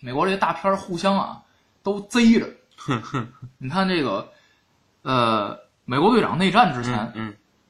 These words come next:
Speaker 2: 嗯。
Speaker 1: 呃，超人，蝙蝠侠大战超人，
Speaker 2: 嗯。
Speaker 1: 先把内战给玩了一把。
Speaker 2: 对。
Speaker 1: 你看这是因为他自己没玩好，最后没玩过美国队长三。
Speaker 2: 嗯。
Speaker 1: 如果他这电影弄好了，美国队长三完全不新鲜了。
Speaker 2: 对。
Speaker 1: 故事套路是一样的，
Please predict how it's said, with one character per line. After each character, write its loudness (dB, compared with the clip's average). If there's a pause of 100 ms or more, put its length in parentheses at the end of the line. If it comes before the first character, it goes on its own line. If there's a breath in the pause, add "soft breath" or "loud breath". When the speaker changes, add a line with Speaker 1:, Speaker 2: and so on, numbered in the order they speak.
(140)
Speaker 2:
嗯。 -4
Speaker 1:
呃， -12 (580)
超 2
人， 4 (140)
蝙 6
蝠 8
侠 10
大 6
战 4
超 0
人， 2
Speaker 2:
嗯。 -8
Speaker 1:
先 2
把 2
内 -2
战 0
给 -8
玩 4
了 -4
一 -4
把。 -14 (500)
Speaker 2:
对。 -12 (420)
Speaker 1:
你 2
看 6
这 4 (320 loud breath)
是 6
因 8
为 4
他 4
自 2
己 -4
没 4
玩 6
好， 2
最 2
后 4
没 6
玩 8
过 8
美 -2
国 -6
队 -4
长 -8
三。 -10
Speaker 2:
嗯。 -6 (100)
Speaker 1:
如 12
果 10
他 4
这 4
电 6
影 -2
弄 6
好 0
了， 4
美 -4
国 4
队 4
长 2
三 4
完 6
全 2
不 -2
新 -6
鲜 -6
了。 -12 (580)
Speaker 2:
对。 4
Speaker 1:
故 8
事 4
套 12
路 8
是 6
一 8
样 6
的， -6